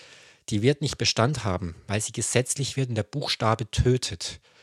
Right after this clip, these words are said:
Der Geist macht lebendig. Und das ist hier der, die Gefahr, die im Raum steht für die Ge-, für die Epheser, dass sie tot werden von innen,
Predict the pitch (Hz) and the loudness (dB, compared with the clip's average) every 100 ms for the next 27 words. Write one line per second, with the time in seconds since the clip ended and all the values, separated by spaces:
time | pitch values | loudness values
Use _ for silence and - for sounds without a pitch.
0 | _ 98 - 107 123 - 107 - 104 107 | _ -4 0 2 0 0 -2 0 -4 0
1 | 107 110 92 - - _ _ _ _ _ | 0 0 -4 -12 -18 _ _ _ _ _
2 | - 110 101 131 - - - 131 117 107 | -10 -2 2 2 0 -2 0 2 4 4
3 | 110 - 107 - - 104 120 131 120 98 | 2 -6 -6 -6 4 6 6 4 -2 0
4 | 98 104 135 - 101 123 - - _ _ | 2 2 2 0 -2 -2 -6 -20 _ _
5 | - 117 117 110 - - 117 110 - 120 | -4 -2 0 -2 -6 -8 -4 -2 0 0
6 | - 147 139 _ _ _ - - 113 - | 0 -2 -2 _ _ _ -4 0 2 2
7 | 131 135 - _ _ _ _ - 120 147 | 0 0 -6 _ _ _ _ 2 6 6
8 | 165 117 107 98 104 - 110 - 135 101 | 6 0 2 2 0 -2 -2 0 2 2
9 | 87 | -2